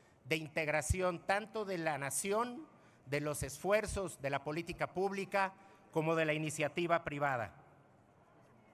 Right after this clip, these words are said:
Estamos hoy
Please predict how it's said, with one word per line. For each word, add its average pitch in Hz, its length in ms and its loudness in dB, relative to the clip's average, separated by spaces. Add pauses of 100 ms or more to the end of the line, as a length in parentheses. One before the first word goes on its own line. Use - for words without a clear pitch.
(1080)
Estamos 202 720 0 (520)
hoy 233 420 4